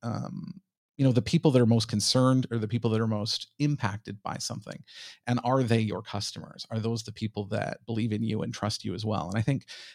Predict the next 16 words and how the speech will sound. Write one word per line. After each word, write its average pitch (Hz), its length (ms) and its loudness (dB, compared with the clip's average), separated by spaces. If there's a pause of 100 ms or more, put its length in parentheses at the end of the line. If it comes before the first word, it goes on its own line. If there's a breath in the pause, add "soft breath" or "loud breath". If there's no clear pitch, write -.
you 120 100 2
know, 110 140 4
Nike 120 600 2 (420)
also 139 460 4
has 98 180 -2
done 104 160 -2
a 98 40 -4
good 101 200 -4
job 110 260 -2
there 101 180 2
because, 117 560 0
yes, 107 420 0
I 110 80 -2
think, 113 320 -2
you 120 100 0
know, 110 160 2